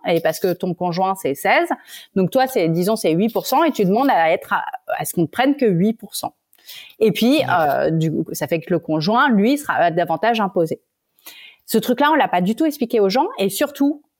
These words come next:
Speaker 1: ce qui s'est fait par défaut sur le système informatique des impôts, c'est que ça a mis le même taux pour tout le monde. Et donc, en fait, il faut faire la démarche d'aller sur le site des impôts, de décocher pour demander à avoir un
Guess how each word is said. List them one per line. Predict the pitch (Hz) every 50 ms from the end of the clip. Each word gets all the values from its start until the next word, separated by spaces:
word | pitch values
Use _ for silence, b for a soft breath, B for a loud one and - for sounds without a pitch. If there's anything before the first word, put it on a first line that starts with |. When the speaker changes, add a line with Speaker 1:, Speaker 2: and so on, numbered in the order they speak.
| _
Speaker 1:
ce | - - - -
qui | 220 202
s'est | - 220
fait | 220 277 247
par | 247 202 165 170 190 180
défaut | 170 233 262 254 262 - 269 262 254
sur | 254 233 190
le | 170 175
système | 170 - 208 - 262 240 208
informatique | 190 185 - 190 180 175 170 - 226 202 175
des | 180 170 170
impôts, | 170 160 - - 269 330
c'est | - - - -
que | - 196
ça | 185 - 165
a | 185
mis | 202 262 320 294
le | 285 214
même | 214 240 254 254 233
taux | - 330 294
pour | - 294 285 -
tout | 269 254
le | 233
monde. | 226 214 190 170 - - _ _ -
Et | 196
donc, | 196 185 190 233
en | 254
fait, | - 254 269 269
il | 247 -
faut | - - 294 247 - B B B B B B
faire | - - 359 330 320
la | 277 247
démarche | 214 233 220 208 185 190 - -
d'aller | 208 180 165 165
sur | - - 156
le | 160 156
site | 160 - - 330 277
des | 226 220 202 202
impôts, | 190 175 - - 196 226 302 B B B B B B
de | 175 165 185
décocher | 175 165 170 277 339 330 - 311 269 - - - 233 254 349 339
pour | - 220 190 185
demander | 202 202 202 196 196 220 247 277 - -
à | 190 180 175
avoir | 175 170 190 233 254 277 254 - -
un | 196 185 180